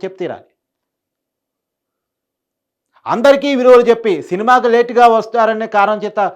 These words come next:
ఆ, జూనియర్ ఆర్టిస్టుల మీద, మిగతా వాళ్ళ మీద, నటీనటుల మీద దాడులు కూడా దిగుతారు మోహన్ బాబు అని పేరు కదా.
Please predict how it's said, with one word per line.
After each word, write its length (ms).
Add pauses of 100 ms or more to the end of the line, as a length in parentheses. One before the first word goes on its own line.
(300)
ఆ, 260
జూనియర్ 280
ఆర్టిస్టుల 420
మీద, 220 (2250)
మిగతా 280
వాళ్ళ 220
మీద, 200 (300)
నటీనటుల 500
మీద 140
దాడులు 500
కూడా 160
దిగుతారు 360
మోహన్ 240
బాబు 160
అని 100
పేరు 220
కదా. 320